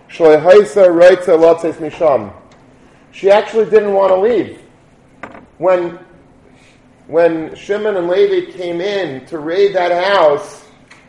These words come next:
and they were expecting Dina to be happy to see her brothers and to want to leave, she actually said, "No, no, no, thanks, I, I'm gonna stay."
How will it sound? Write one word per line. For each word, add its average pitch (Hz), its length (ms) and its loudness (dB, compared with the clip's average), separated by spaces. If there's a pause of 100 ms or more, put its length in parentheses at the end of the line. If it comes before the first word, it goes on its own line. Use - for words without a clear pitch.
(340)
and 170 140 -4
they 175 80 2
were 165 140 2
expecting 190 600 -4
Dina 196 300 -4
to 180 80 -4
be 170 140 -2
happy 185 420 -2
to 170 80 -2
see 190 280 -4
her 180 140 2
brothers 180 600 0
and 156 180 -6
to 175 80 -8
want 190 300 0
to 214 60 2
leave, 165 300 -2
she - 140 -8
actually 196 380 -4
said, 190 200 -6
"No, 196 100 -4
no, 202 180 0
no, 170 60 -4
thanks, 190 260 -4
I, 156 100 -4
I'm 175 160 -6
gonna 202 140 -8
stay." 190 500 -2